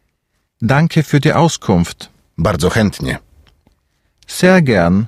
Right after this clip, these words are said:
Speaker 2: Czy mogę przedstawić pana, panią?
Speaker 1: Darf ich vorstellen,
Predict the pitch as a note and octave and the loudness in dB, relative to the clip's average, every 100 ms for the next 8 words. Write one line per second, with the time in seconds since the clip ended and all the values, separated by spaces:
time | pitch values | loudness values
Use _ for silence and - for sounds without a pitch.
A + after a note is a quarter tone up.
0 | - _ _ _ _ _ - A#2+ D3+ G2 | -6 _ _ _ _ _ 0 4 4 2
1 | - D3+ B2 - C3 A#2 - - G#2+ F2 | 0 0 -2 0 0 0 -4 0 0 2
2 | E2 D#2+ - _ G2+ E2 E2 E2 D#2 _ | 0 -2 -8 _ -2 0 0 -2 -4 _
3 | _ _ _ _ _ _ - B2+ A#2+ G2 | _ _ _ _ _ _ -2 0 0 -2
4 | - C3 C#3 - C#3 C#3+ C#3+ | 0 0 0 0 0 2 0